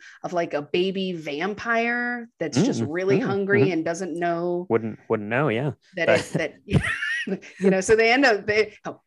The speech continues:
Speaker 1: cities just go up in flames <laughs> and, you know,
Speaker 2: That's
Speaker 1: yeah.
Speaker 2: That's right. And everyone at home listening who is a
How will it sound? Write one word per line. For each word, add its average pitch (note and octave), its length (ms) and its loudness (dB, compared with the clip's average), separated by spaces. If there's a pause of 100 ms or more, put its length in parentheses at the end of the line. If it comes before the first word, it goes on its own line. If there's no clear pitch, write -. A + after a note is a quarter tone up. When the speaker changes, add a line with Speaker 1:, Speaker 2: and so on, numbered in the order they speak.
(120)
Speaker 1:
cities B3 720 4
just F#3+ 180 -2
go G3+ 160 6
up G3+ 160 2
in F3 120 -2
flames A3+ 1080 2
<laughs> G#3+ 40 6
and, F3+ 180 0 (400)
you A#3 120 -4
know, F#3+ 120 0
Speaker 2:
That's G3+ 220 2
Speaker 1:
yeah. C#3 260 0 (460)
Speaker 2:
That's G2+ 240 4
right. G#2+ 180 4
And A2+ 120 2
everyone C3+ 360 6
at A2+ 120 4
home A#2+ 300 4
listening D#3 380 2
who B2+ 280 4
is A#2 200 4
a G#2+ 220 2